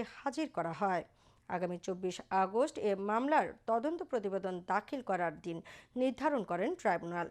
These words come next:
শুনানি শেষে সাংবাদিকদের ব্রিফ করেন আন্তর্জাতিক অপরাধ ট্রাইব্যুনালের প্রসিকিউটর মিজানুল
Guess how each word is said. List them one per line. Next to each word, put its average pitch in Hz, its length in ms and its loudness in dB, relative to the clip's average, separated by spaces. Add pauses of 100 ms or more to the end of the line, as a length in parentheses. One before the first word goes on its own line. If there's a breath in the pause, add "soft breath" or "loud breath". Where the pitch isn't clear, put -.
(120)
শুনানি 165 380 -4
শেষে 226 440 2 (400 loud breath)
সাংবাদিকদের 349 680 2
ব্রিফ 330 280 -2
করেন 269 300 2
আন্তর্জাতিক 294 760 0
অপরাধ 196 420 -2
ট্রাইব্যুনালের 180 520 -2
প্রসিকিউটর 180 600 -6
মিজানুল 180 400 -4